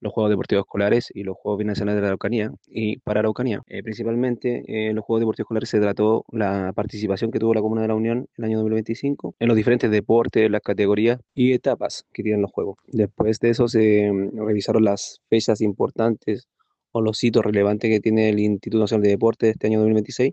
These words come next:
comenzando con el, los Juegos Nacionales y Paranacionales, categoría todo competidor, entre el uno y el trece de septiembre en la región metropolitana. Después vienen los Juegos Deportivos Escolares, categoría sub-catorce, que esta final se va a realizar en la región de Valparaíso,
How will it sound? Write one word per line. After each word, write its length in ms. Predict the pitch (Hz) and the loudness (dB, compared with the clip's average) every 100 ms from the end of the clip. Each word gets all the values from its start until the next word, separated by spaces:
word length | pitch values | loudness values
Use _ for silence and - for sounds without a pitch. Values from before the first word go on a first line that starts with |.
| - | -2
comenzando 560 | 120 107 120 113 113 | -2 0 0 2 4
con 180 | 110 107 | 4 2
el, 380 | 101 101 92 113 | 2 2 0 -4
los 220 | - 110 | -4 -2
Juegos 260 | - 113 113 | 2 2 4
Nacionales 460 | 107 101 104 110 104 | 2 0 2 2 2
y 60 | |
Paranacionales, 680 | 107 107 110 117 120 104 110 - | 0 0 0 0 0 0 -2 -4
categoría 400 | - 104 107 107 | -4 0 2 4
todo 140 | 110 107 | 2 2
competidor, 580 | 107 104 107 107 120 156 | 2 0 2 2 2 -2
entre 260 | 123 104 107 | -6 -2 0
el 220 | 101 98 - | 0 -2 -4
uno 440 | 120 127 135 139 - | 2 4 4 2 -2
y 180 | 117 110 | -2 -2
el 140 | 104 | -2
trece 280 | - 113 120 | -4 -2 2
de 80 | 113 | 2
septiembre 560 | 113 - 123 127 135 - | 0 0 2 2 0 -6
en 180 | - 110 | -8 -4
la 120 | 104 | -2
región 180 | 101 117 | -2 0
metropolitana. 540 | 110 104 107 113 135 147 _ _ _ _ _ _ _ _ _ | 0 2 2 2 0 0 _ _ _ _ _ _ _ _ _
Después 320 | - 110 - 107 | -2 0 2 2
vienen 240 | 113 113 | 4 2
los 100 | 107 | 2
Juegos 220 | - 117 | 2 4
Deportivos 380 | 110 107 - 110 | 4 2 0 -2
Escolares, 320 | - 113 120 - | 2 2 2 0
categoría 1000 | 104 104 101 101 110 107 107 104 98 95 | 0 2 4 4 2 2 0 -2 -4 -6
sub-catorce, 800 | - 104 104 120 117 - 110 127 _ _ _ _ _ _ _ | -8 -6 0 2 2 0 -2 -4 _ _ _ _ _ _ _
que 80 | - | -6
esta 160 | - | -2
final 280 | 117 117 117 | 2 4 2
se 120 | - | 2
va 60 | 117 | 2
a 20 | |
realizar 320 | 110 110 117 | 2 0 2
en 100 | 113 | 4
la 100 | 110 | 4
región 440 | 104 - 113 113 110 | 2 0 2 2 2
de 80 | 107 | 2
Valparaíso, 640 | 107 - 107 117 139 160 | 2 2 2 2 0 -6